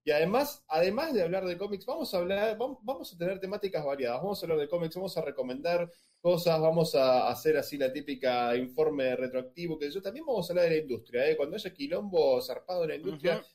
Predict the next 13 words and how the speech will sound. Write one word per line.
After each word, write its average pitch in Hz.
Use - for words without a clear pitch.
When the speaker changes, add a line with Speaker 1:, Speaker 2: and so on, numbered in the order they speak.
Speaker 1:
también 165
vamos 156
a 147
hablar 147
de 139
esas 131
cuestiones, 190
porque 123
la 123
industria 160
está 147
muy 175
cambiante. 170